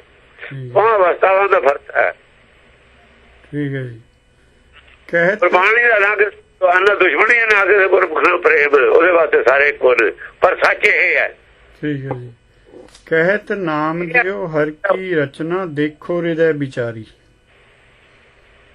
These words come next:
Speaker 2: ਇਹ ਤਾਂ ਹਰ ਕੀ ਰਚਨਾ ਹੈ, ਇਹਨੂੰ ਇਹਦੇ 'ਚ ਵਿਚਾਰ ਕੇ ਦੇਖ ਲਓ, ਇਹ ਕਾਹਨੂੰ ਆਪਣਾ ਹੈ ਕਿਸੇ ਦਾ,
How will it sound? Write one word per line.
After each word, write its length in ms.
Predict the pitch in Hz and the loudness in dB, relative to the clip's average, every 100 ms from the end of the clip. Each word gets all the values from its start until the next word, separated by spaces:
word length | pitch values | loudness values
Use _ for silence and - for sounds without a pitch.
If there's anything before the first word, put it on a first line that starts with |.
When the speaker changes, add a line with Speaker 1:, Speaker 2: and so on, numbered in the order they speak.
| _ _ - - _ _ 262 | _ _ -20 -20 _ _ -2
Speaker 2:
ਇਹ 40 | 220 | 0
ਤਾਂ 200 | 226 190 | 2 2
ਹਰ 140 | 185 | 0
ਕੀ 220 | 185 - | 0 0
ਰਚਨਾ 520 | 196 170 175 175 202 220 | 0 2 0 0 2 0
ਹੈ, 100 | 214 | 2
ਇਹਨੂੰ 260 | 220 202 | 2 2
ਇਹਦੇ 280 | 185 175 185 | 4 2 2
'ਚ 60 | 165 | 2
ਵਿਚਾਰ 420 | 143 143 143 143 | 2 2 2 2
ਕੇ 140 | 143 | 2
ਦੇਖ 240 | 127 131 110 | 2 2 2
ਲਓ, 340 | 147 170 170 | 4 4 2
ਇਹ 100 | 160 | 2
ਕਾਹਨੂੰ 440 | 147 147 156 156 | 2 2 2 2
ਆਪਣਾ 280 | 143 123 131 | 2 2 2
ਹੈ 120 | 143 | 2
ਕਿਸੇ 340 | 147 135 127 139 | 2 2 2 2
ਦਾ, 440 | 143 185 202 175 | 2 2 0 0